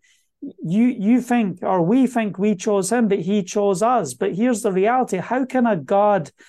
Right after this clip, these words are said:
judge people if they were predestined for damnation. That wouldn't be fair, would it? That just wouldn't make sense. So we have choice.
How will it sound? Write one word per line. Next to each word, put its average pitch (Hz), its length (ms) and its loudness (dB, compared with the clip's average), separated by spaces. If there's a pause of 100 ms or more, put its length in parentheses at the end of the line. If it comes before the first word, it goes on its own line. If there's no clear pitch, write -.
(360)
judge 214 720 -2 (140)
people 170 800 2 (460)
if 220 280 2
they 208 100 2
were 190 240 0
predestined 220 1040 0
for 180 120 -2
damnation. 196 920 -2
That 220 200 0
wouldn't 233 260 2
be 185 100 2
fair, 202 340 2
would 208 200 2
it? 127 240 -2
That 190 200 0
just 202 220 -2
wouldn't 202 240 2
make 170 260 -4
sense. 190 580 -6 (480)
So 208 380 2
we 196 260 2
have 208 380 -2
choice. 220 800 -4